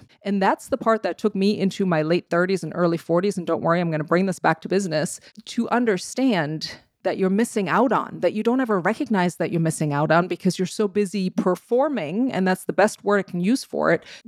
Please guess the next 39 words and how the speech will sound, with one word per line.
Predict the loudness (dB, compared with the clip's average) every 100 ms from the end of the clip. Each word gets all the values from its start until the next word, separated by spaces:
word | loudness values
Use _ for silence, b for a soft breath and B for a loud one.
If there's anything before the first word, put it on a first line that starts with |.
| -14
So | 2
you | 2 2
don't | 0 0
realize | 0 0 0 -2 -2
that | -2
you're | 0 0
actually | -2 0 0
missing | 0 -2 0
out | 2 2
on | 0 -2 -4 -2
building | 0 2 -2
true | -2 -2 -2
connections | 0 -2 0 -2 -2
with | -6 0
people. | 0 0 -4 -4
I | -2 0
was | 0 -2 -10 _
always | -2 0 0 -6 -8
focused | -2 0 0 -2 -2
on | -2
how | -2 -2 -2
do | 0
I | 0
have | 2 0 -2
the | -6 0
external | 0 0 -4 -2 0 0 0 -4 B B B
look | 2 2 2
the | -4
way | 0 0 0
that | 0
it | 0
is | -2 -2
expected | -6 -8 0 2 2 _ 2 2 0 -18 _ -20
to | 0
look? | 2 2 0 -2 -16 -18 _
How | -6 -2
do | 0
I | -2
create | -4 -2 0 0